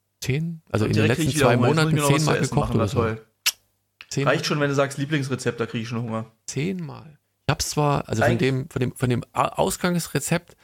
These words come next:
Speaker 1: muss, das, beim ersten Mal habe ich sie gekocht, dachte mir, schmeckt scheiße.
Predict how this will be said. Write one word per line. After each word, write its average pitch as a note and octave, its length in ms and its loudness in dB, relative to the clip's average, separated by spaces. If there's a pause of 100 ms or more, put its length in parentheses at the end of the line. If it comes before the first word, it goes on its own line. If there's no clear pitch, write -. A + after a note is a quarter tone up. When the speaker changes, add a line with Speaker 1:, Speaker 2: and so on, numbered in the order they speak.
(340)
Speaker 1:
muss, C#3 320 0
das, - 160 -12
beim - 200 -2
ersten D#3 200 0
Mal D3 60 4
habe D3 100 2
ich C3+ 60 -2
sie B2+ 100 -2
gekocht, - 320 -2
dachte - 160 -2
mir, G2+ 200 0 (1500)
schmeckt - 300 -6
scheiße. - 400 0